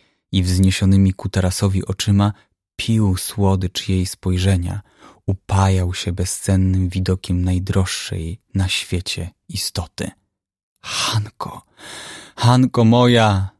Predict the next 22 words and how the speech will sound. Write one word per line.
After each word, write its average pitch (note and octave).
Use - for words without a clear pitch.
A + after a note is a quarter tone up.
tyżeś B2+
to, G#2+
Hanko, C3+
tyżeś B2+
to C3+
naprawdę?" B2+
I A#2+
porwany G2+
wirem G#2
pomiędzy G2+
skały, A2+
zapędzony G2+
wraz F#2+
z -
szalupą G2
w F#2
jakąś F#2+
ponurą G2+
uliczkę G2
między F#2+
cyplami F#2+
raf, G2+